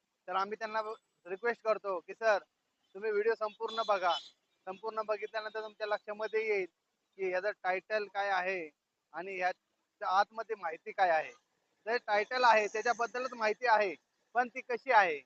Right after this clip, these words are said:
त्यामध्ये आपल्याला भेटणार नाहीये. जसं देणारे लोक आहेत तसे फसवतात लोक, याबद्दल माहिती दिलेली आहे कासिमबाईंनी.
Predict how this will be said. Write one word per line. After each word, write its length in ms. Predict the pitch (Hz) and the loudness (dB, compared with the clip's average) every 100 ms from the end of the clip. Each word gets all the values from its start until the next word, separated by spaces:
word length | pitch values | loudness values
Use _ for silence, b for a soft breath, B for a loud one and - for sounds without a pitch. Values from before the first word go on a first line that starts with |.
| _ | _
त्यामध्ये 360 | 190 202 214 220 | -4 -2 0 0
आपल्याला 300 | 208 220 220 | 0 0 -2
भेटणार 380 | 190 180 196 196 | -2 -4 -4 -4
नाहीये. 300 | 185 170 143 _ _ _ _ | -6 -16 -18 _ _ _ _
जसं 160 | 170 190 180 | -10 -6 -4
देणारे 400 | 185 190 196 190 | -2 -2 -2 -4
लोक 160 | 185 - | -6 -2
आहेत 300 | 180 165 151 165 | 0 0 -4 -10
तसे 160 | 170 196 | -14 -14
फसवतात 440 | 160 - 190 202 190 | -16 -14 -8 -6 -6
लोक, 240 | 170 160 143 - _ _ - | -10 -14 -16 -20 _ _ 2
याबद्दल 380 | 214 226 226 226 | 2 2 -2 0
माहिती 320 | 185 185 214 | 0 -2 -4
दिलेली 380 | 208 208 208 214 | -4 -4 0 2
आहे 140 | 202 | 2
कासिमबाईंनी. 640 | 202 190 - 180 156 113 | 0 -6 -6 -10 -12 -12